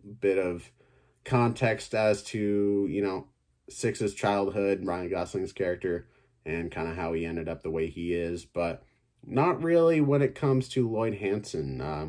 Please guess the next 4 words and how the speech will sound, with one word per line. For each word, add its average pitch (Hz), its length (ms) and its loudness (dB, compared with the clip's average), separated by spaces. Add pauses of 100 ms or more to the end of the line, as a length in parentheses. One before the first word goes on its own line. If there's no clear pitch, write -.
Chris - 240 -4
Evans' 87 260 -4
character. - 560 -6 (720)
But 127 760 2